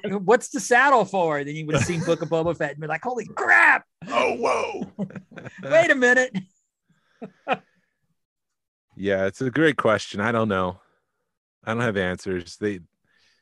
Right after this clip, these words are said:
Speaker 3: they botched it.
Speaker 1: Oh, yeah.
Speaker 2: Yeah.
Speaker 3: They dropped the ball.
Speaker 1: Well, it, yeah, you've got a lot. You've got that. They could have waited two, three more months, and they had the, the, uh, ectoplaque or the Proton Pack, which was,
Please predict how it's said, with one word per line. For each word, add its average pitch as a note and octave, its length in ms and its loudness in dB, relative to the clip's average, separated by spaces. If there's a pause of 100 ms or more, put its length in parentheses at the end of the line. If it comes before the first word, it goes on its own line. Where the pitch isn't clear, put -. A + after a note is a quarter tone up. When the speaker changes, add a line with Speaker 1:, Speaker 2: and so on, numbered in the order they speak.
(100)
Speaker 3:
they B2 100 4
botched A#2 420 0
it. F2+ 160 -4 (520)
Speaker 1:
Oh, F3+ 140 -2
yeah. D#3+ 180 -2
Speaker 2:
Yeah. F#2+ 180 -6 (260)
Speaker 3:
They G2+ 100 -2
dropped A#2 260 0
the G#2 60 -8
ball. F2+ 400 -4 (1200)
Speaker 1:
Well, A3+ 200 6
it, G#3+ 160 -2
yeah, A3+ 260 4
you've G#3 240 0
got A3+ 180 4
a G#3+ 40 2
lot. F#3+ 360 6
You've E3 160 0
got E3+ 220 0
that. F3 240 -2
They E3 100 -12
could - 160 -8
have D#3+ 80 -4
waited E3 380 -2
two, F3+ 200 -4
three E3 200 0
more D#3+ 180 0
months, D3+ 360 -4
and D3+ 100 -4
they D3 100 -4
had D3 200 -2
the, D3 200 0 (500)
the, D3 320 0
uh, C#3 280 0 (200)
ectoplaque E3 880 0
or C3+ 320 -8
the C3 160 -6 (640)
Proton F#3+ 420 2
Pack, D#3+ 340 0
which D3+ 180 -4
was, D3+ 340 -10